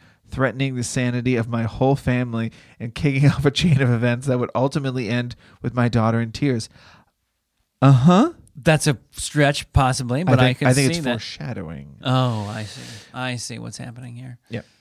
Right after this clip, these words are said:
Speaker 1: I walk the two steps to the register, my family seated at the closest possible ta-, table.
Speaker 2: <laughs>
Speaker 1: My
Speaker 2: Two steps, you're
Speaker 1: Yeah.
Speaker 2: right there.
Speaker 1: <laughs> He's just standing two steps back. "Sir, can I help
Speaker 2: He
Speaker 1: you?" And
Speaker 2: stood
Speaker 1: he's
Speaker 2: up
Speaker 1: like,
Speaker 2: and
Speaker 1: "Do
Speaker 2: turned
Speaker 1: I,
Speaker 2: around.
Speaker 1: do I tip the eleven dollars?"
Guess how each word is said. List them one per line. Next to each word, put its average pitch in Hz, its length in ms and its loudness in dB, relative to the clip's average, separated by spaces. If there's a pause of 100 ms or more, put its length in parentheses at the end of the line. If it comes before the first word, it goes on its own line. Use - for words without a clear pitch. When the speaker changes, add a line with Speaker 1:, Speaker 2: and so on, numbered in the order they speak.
Speaker 1:
I 135 120 0
walk 175 280 4
the 196 80 4
two 170 200 4
steps 151 300 0
to 139 120 -2
the 131 100 2
register, 120 500 0
my 113 200 -4
family 123 400 0
seated 117 380 0
at 110 100 -2
the 110 60 -8
closest 120 400 -2
possible 117 380 -4
ta-, 110 360 -2 (160)
table. 127 420 2 (160)
Speaker 2:
<laughs> - 220 -20
Speaker 1:
My 135 100 2
Speaker 2:
Two 170 140 4
steps, 170 500 0
you're 208 140 4
Speaker 1:
Yeah. - 240 4
Speaker 2:
right 233 260 2
there. - 340 -2 (640)
Speaker 1:
<laughs> 117 260 -2 (260)
He's 127 140 4
just 120 120 0
standing 123 480 2
two - 160 0
steps 131 220 2
back. 131 340 0
"Sir, 156 200 4
can 156 120 2
I 165 120 4
help 151 260 4
Speaker 2:
He 165 60 8
Speaker 1:
you?" 185 120 6
And 151 80 -2
Speaker 2:
stood - 80 -2
Speaker 1:
he's 131 60 4
Speaker 2:
up 139 60 2
Speaker 1:
like, 123 60 4
Speaker 2:
and - 100 2
Speaker 1:
"Do 123 40 4
Speaker 2:
turned - 200 6
Speaker 1:
I, - 40 4
Speaker 2:
around. - 220 2
Speaker 1:
do 107 60 0
I - 20 0
tip - 220 -2
the 110 80 0
eleven 101 200 0
dollars?" 113 320 0